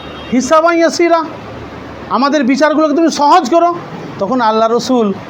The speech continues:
মুচকি হেসে বলছেন, "আয়েশা, এই যে 'আল্লাহুম্মা হাসিবনি হিসাবান ইয়াসিরা', এটা বিচার নেওয়া নয়।" তার শখের বান্দাকে বলবে, "বান্দা এটা করেছিস?"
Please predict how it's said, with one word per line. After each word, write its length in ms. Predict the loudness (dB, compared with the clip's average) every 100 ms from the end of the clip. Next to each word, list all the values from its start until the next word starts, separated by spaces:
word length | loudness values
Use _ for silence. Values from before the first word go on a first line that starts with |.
| -14 -6
মুচকি 320 | -4 -4 -2 0
হেসে 220 | 0 0
বলছেন, 300 | -2 0 0
"আয়েশা, 480 | 0 0 0 -2 -4 -12 -16 -16 -4
এই 160 | -2 0
যে 120 | 2
'আল্লাহুম্মা 540 | 2 2 2 2 -2 -2
হাসিবনি 440 | -4 -4 -2 -2
হিসাবান 440 | -2 -2 -2 -2 0
ইয়াসিরা', 440 | -2 -2 -2 -2 -4 -10 -14 -6
এটা 200 | -2 0
বিচার 440 | 0 -2 0 0
নেওয়া 440 | 2 0 2 0 0
নয়।" 260 | -2 -4 -8 -14 -16 -16 -16 -16 -16 -18 -18 -18 -16 -10 -6
তার 120 | -4
শখের 460 | -2 -2 0 0
বান্দাকে 440 | 0 0 0 0 0
বলবে, 300 | 0 0 0
"বান্দা 380 | 0 0 0 0
এটা 220 | -2 -2
করেছিস?" 540 | -2 -2 -2 -2 -4